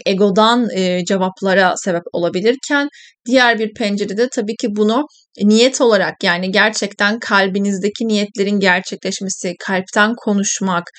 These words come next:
iletişimi bu, bu şekilde şekillendirmek ve kendinizi, e, ön planda tutabilecek, e, projeler üretebilmek, il-, iletişimler, e, kendinizi ortaya koyabilecek, e, girişimlerde bulunabilmek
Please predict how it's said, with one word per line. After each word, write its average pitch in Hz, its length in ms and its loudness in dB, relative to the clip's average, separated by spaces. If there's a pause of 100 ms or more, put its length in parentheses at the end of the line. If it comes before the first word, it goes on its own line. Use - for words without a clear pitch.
(220)
iletişimi 208 760 0
bu, 196 240 -2
bu 214 320 0
şekilde 202 420 0
şekillendirmek 196 960 0 (100)
ve 180 160 0 (400)
kendinizi, 220 840 2 (180)
e, 190 260 2
ön 233 340 2
planda 226 240 4
tutabilecek, 214 720 0 (360)
e, 185 240 -2
projeler 220 600 4
üretebilmek, 214 840 0
il-, 180 340 -8
iletişimler, 208 800 2
e, 196 100 -6
kendinizi 202 460 0
ortaya 202 440 0 (120)
koyabilecek, 202 600 2 (440)
e, 180 420 0 (460)
girişimlerde 214 680 2 (100)
bulunabilmek 214 720 2